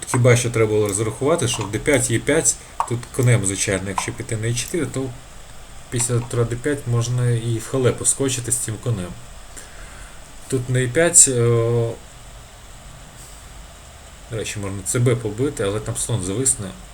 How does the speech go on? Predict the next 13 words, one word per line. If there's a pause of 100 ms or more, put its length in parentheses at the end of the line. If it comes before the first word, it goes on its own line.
(520)
і
там
на
Е
два
зв'язати,
так?
Але
можна
і
Д
чотири
зіграти.